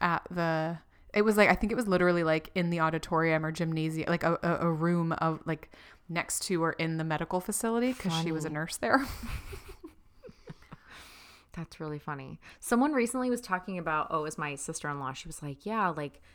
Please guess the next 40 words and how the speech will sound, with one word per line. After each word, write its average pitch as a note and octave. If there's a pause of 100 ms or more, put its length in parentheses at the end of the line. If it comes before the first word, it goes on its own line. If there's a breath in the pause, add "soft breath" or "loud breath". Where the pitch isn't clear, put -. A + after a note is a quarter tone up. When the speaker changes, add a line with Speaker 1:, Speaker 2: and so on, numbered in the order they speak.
(680 soft breath)
Speaker 2:
my E3+
kids B3
always A3+
wanna F3
do D#3
these C#3+
things," A#3
but -
she -
has F#3
two -
teenagers D#3
and D#3
then C#3+
a C3
five-year-old. -
And E3
so F3
it's E3+
like D#3
the E3
teenagers B3
wanna D#3+
do D#3
things D3+
like -
go D#3
to D3+ (140)
basketball G#3+
games C#3
and C3
football E3+
games C#3
and, B2+
you E3
know, C3+
all D#3
that D3+
stuff -
that C3+